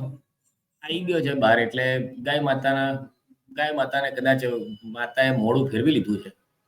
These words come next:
કદાચ હવે થોડાક દિવસોમાં આપણને ઈશ્વર કોઈ સારા દિવસો દેખાડે કે ભાઈ આ દેશમાં જે રીતનું બધું ચાલી રહ્યું છે એમાંથી મુક્તિ મળે અને આ દેશના નાગરિકોને એક સારી અને શુદ્ધ હવામાં ખોટી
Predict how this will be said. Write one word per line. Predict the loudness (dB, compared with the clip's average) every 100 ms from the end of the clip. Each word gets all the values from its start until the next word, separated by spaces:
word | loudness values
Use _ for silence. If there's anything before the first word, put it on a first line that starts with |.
| _ _ _ _ _ _ _ _ _ _ -20
કદાચ | -12 -4 4 4 4 2
હવે | 2 4 4 4 -2 -14 _ _ _ _
થોડાક | 4 4
દિવસોમાં | 6 0 0 4 6
આપણને | 4 0 0
ઈશ્વર | 0 0 0 2
કોઈ | 0
સારા | 2 2 4
દિવસો | 2 0
દેખાડે | 0 0 2 2 2
કે | -2
ભાઈ | -6 -8
આ |
દેશમાં | -2 -2 -2 -4 -4
જે | 2 2
રીતનું | 4 0
બધું | -6 -6
ચાલી | -4 -2
રહ્યું | 0 -2 -4
છે | -6
એમાંથી | -6 -6 -8 -12 _ _ _ _ -6
મુક્તિ | -6 -4 0 4
મળે | 6 6 4 -4 _ _
અને | -6 -4
આ |
દેશના | 0 0 -2 -2
નાગરિકોને | 0 2 4 4 4 2 0
એક | -2
સારી | -6 0 4 4 4 0 -8 _ _ _ -20 -10
અને | -8 -8 -6
શુદ્ધ | 0 0 4
હવામાં | 2 4 8 8 8 4 -2 -14 _ _ -20 _
ખોટી | -4 -2 0 0 -2